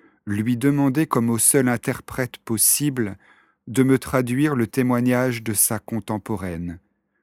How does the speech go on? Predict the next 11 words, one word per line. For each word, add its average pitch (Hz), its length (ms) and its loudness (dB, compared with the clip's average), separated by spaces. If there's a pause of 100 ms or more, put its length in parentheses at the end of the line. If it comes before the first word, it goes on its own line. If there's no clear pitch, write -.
(120)
de 110 200 0
son 110 360 2
inséparable 120 1000 2
compagne, 95 760 -4 (600)
la 101 160 -2
saveur, 92 800 -2 (300)
lui 110 280 0
demander 135 680 2
de 131 100 -2
m'apprendre 117 720 -2
de 104 220 -6